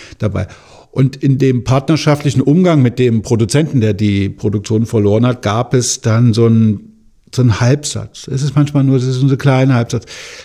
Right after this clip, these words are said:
„Mensch, wenn du noch was machen könntest für uns, das soll auch dein Nachteil nicht sein.“ Und, äh, dann weiß man, wie es ausgegangen ist. Und da war der erste Euro, äh, war,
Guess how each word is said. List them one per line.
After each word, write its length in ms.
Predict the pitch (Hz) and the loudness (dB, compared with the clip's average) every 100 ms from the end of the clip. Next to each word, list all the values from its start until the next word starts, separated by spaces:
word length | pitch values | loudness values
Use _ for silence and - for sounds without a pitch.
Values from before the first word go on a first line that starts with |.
| - | -2
„Mensch, 300 | 120 120 - _ _ - | 0 0 -4 _ _ -4
wenn 220 | 143 143 | 2 2
du 100 | 143 | 4
noch 260 | 131 131 131 | 2 0 -2
was 260 | 139 - | -4 -4
machen 380 | 135 147 127 143 | -2 -2 0 0
könntest 380 | 131 135 135 - | 2 2 0 -4
für 180 | 135 - | -2 0
uns, 580 | 120 123 123 - - - | 0 -2 -2 -4 -8 -6
das 240 | 85 - | -4 -2
soll 240 | 139 151 160 | 0 2 0
auch 200 | 143 - | -4 -2
dein 260 | 139 135 | 0 2
Nachteil 480 | 127 131 - - 135 | 2 0 -4 -2 0
nicht 220 | 127 - | 0 -2
sein.“ 380 | 98 82 92 107 _ _ _ _ _ - - - - - - - _ | -4 -6 -8 -12 _ _ _ _ _ -20 -20 -20 -20 -20 -20 -20 _
Und, 420 | 127 117 110 - | -2 0 0 0
äh, 420 | 123 113 110 107 110 113 _ _ _ _ _ _ _ _ _ _ _ _ _ _ _ _ _ _ - | 0 2 2 0 -2 -6 _ _ _ _ _ _ _ _ _ _ _ _ _ _ _ _ _ _ -4
dann 220 | 123 127 | 2 2
weiß 200 | 117 107 | 2 2
man, 120 | 120 | 0
wie 40 | 107 | 0
es 80 | - | -2
ausgegangen 520 | 107 123 120 117 123 | -4 -2 0 2 0
ist. 120 | 120 | 0
Und 240 | - 113 | -2 -2
da 180 | 107 110 | 0 2
war 640 | 110 113 110 110 110 - 131 | 2 2 0 0 -2 -4 -4
der 400 | 113 110 117 - - - - | -2 -2 -4 -6 -8 -8 -2
erste 400 | 110 - - 127 | 0 0 0 2
Euro, 600 | 139 156 165 165 170 - | 2 4 4 4 2 2
äh, 260 | 127 127 | 2 2
war, 540 | 117 117 120 127 135 | 2 2 2 0 -2